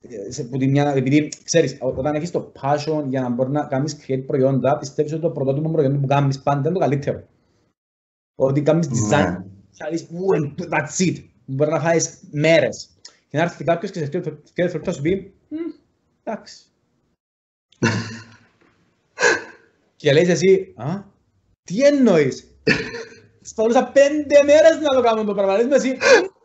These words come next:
Speaker 1: «Τι, ε, how dare you;» Αλλά μετά όταν φεύγεις και κάθεσαι, σκέφτεσαι, λες εσύ, «Οκ, περίμενε. Η μόνη μου άποψη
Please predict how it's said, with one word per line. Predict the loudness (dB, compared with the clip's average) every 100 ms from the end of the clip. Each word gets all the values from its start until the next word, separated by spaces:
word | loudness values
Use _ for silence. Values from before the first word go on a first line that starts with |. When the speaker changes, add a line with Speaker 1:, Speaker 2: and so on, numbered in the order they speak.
| _ _ _ _ _
Speaker 1:
«Τι, | -4 0
ε, | 4 4 4 -2
how | -2 -2 -2 -6 2
dare | 6 8 6 0 -4
you;» |
Αλλά | -6 -6
μετά | -4 -4
όταν | -4 -6
φεύγεις | -8 -10 -10 -8
και | -10 -10 -16 _ _ _ _ _ _ _ _ _
κάθεσαι, | -6 -4 -8
σκέφτεσαι, | -6 -8 -6 -6
λες | -6 -8
εσύ, | -14 -14
«Οκ, | -16 -20 _ -20 -18 -16 -18 -20 _
περίμενε. | -8 -6 -6 -8 -14
Η | -10
μόνη | -6 -2 -2
μου | 0 0
άποψη | -2 -4 -10 -12 -8 -8 -10